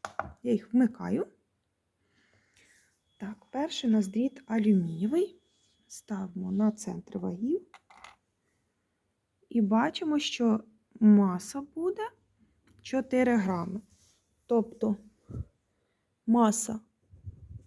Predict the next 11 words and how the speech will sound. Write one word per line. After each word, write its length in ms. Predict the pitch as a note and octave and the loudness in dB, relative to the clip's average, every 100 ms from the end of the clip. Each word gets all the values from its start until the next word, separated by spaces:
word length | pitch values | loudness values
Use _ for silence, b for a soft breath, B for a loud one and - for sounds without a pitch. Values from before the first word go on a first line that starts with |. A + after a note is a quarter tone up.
| _ _ _ _ _ _ | _ _ _ _ _ _
алюмінієвого 840 | - A#3 G#3 F#3+ F#3+ G3 A#3+ D#4+ F4 | 0 4 6 6 6 4 4 2 2
дроту 520 | F4+ F#4 G#4 - A4 - _ _ _ _ _ _ _ _ _ - | 4 4 4 0 -6 -8 _ _ _ _ _ _ _ _ _ -10
чотири 680 | - A3 B3 D#4 F#4 F4+ - _ | -6 -4 0 2 2 0 -4 _
грами. 580 | A#3+ G3 G#3 G3 F3 G3+ - _ _ _ _ b b b b b | -6 0 0 0 -2 -6 -10 _ _ _ _ b b b b b
Далі, 440 | G#3 A3+ F#3 G3 - _ _ _ - | 2 4 4 0 -6 _ _ _ -6
друге, 540 | G#3 C4 C4+ F3 F#3 - | 0 4 4 2 -2 -4
наступний 600 | A3+ D4 - C#4+ - A3+ | 0 0 -2 -4 0 2
дріт 340 | G#3 C#4+ - - | 4 4 4 2
у 80 | A3 | 4
нас 460 | A3 C#4+ F#4+ - - _ _ _ _ _ _ _ _ _ - | 4 4 0 -8 -16 _ _ _ _ _ _ _ _ _ 0
мідний. 560 | A3+ A#3+ - G3 - | 4 6 4 -4 -16